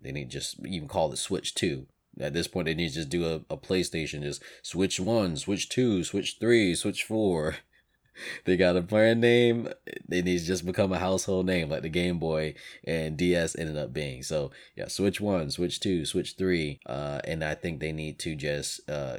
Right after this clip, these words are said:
keep up, uh, you know, keep that up and just keep that same format. And maybe next year, uh, maybe in the middle of next year, announce the, you know, the more powerful Switch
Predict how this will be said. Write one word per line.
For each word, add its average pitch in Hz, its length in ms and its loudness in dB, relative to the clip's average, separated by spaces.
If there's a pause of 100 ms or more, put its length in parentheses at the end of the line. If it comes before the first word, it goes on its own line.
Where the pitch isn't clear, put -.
keep - 320 -4
up, 80 320 -2 (420)
uh, 71 240 -6
you 76 120 -6
know, 71 180 -8
keep - 220 -2
that 78 240 2
up 82 260 -2 (640)
and 73 500 -6
just - 260 -8
keep - 180 -4
that 73 160 -4
same 76 240 -6
format. 82 500 -6
And 71 320 -8
maybe 76 300 -6
next 73 320 -4
year, 90 340 0 (300)
uh, 69 280 -8
maybe 73 220 -6
in - 60 -4
the 71 80 -6
middle 76 240 -4
of 71 60 -8
next 76 280 -6
year, 80 120 -2
announce 73 400 -6
the, 78 120 -10
you 73 380 -8
know, 67 120 -8
the 76 160 -8
more 76 220 -6
powerful 78 640 -2
Switch - 540 -8